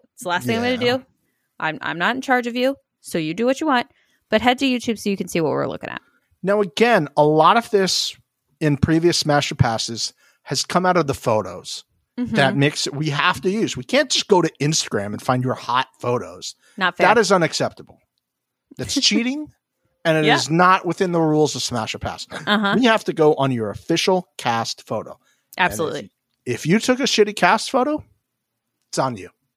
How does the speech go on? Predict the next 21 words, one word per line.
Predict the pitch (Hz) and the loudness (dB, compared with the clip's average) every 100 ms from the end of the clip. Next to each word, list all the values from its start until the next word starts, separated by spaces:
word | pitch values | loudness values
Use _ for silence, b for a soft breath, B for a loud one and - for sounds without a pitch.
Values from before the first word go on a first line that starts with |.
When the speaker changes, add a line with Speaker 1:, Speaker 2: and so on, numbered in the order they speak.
| _ _ | _ _
Speaker 1:
It's | - | -6
on | 170 151 | -4 -4
you. | 147 147 _ _ _ _ _ _ _ - - | -6 -8 _ _ _ _ _ _ _ -20 -20
<laughs> | - 349 - 320 - 285 | -12 -12 -12 -16 -16 -12
Speaker 2:
So | - 156 | -4 0
let's | 165 226 | 2 2
start, | - 220 208 208 | 0 2 2 2
Mixie. | 196 - 208 240 285 - | -2 -2 -4 -6 -8 -10
We're | 151 151 | -8 -8
starting | - - 175 180 190 185 185 175 - _ _ _ _ - | -8 -2 0 2 0 -4 -6 -10 -12 _ _ _ _ -12
it | 135 | -4
looks | 175 185 | -2 2
like | 196 185 | 2 2
an | 160 | 2
alphabetical | 156 - 147 139 135 117 | 2 0 0 0 0 -4
order. | 101 101 104 104 _ | -2 -4 -6 -10 _
Speaker 1:
Yes. | - 190 156 | -4 -2 -2
Speaker 2:
We | 113 | -4
have | 107 104 101 - _ | -4 -4 -6 -12 _
Amber, | 135 160 170 170 170 170 165 _ 101 107 | 2 4 4 2 2 0 -6 _ -16 -8
B, | 185 190 202 202 | -6 -4 -6 -8